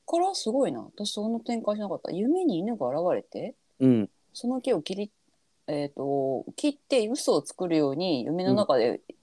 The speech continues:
Speaker 2: うん。
Speaker 1: 犬に助言され、
Speaker 2: うん。
Speaker 1: で、そこで
Speaker 2: うん。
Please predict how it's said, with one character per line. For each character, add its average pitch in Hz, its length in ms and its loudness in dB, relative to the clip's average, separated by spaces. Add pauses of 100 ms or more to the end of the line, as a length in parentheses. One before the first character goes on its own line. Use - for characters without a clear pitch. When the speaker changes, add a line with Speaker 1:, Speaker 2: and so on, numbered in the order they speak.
Speaker 2:
う 185 40 2
ん。 196 40 4
Speaker 1:
犬 208 240 6
に 185 160 2
助 139 140 0
言 185 220 2
さ 180 140 2
れ、 170 260 6 (220)
Speaker 2:
う 131 60 6
ん。 117 240 4 (360)
Speaker 1:
で、 320 140 4
そ 311 180 0
こ 349 240 0
で 359 400 4 (100)
Speaker 2:
う 127 80 6
ん。 113 180 2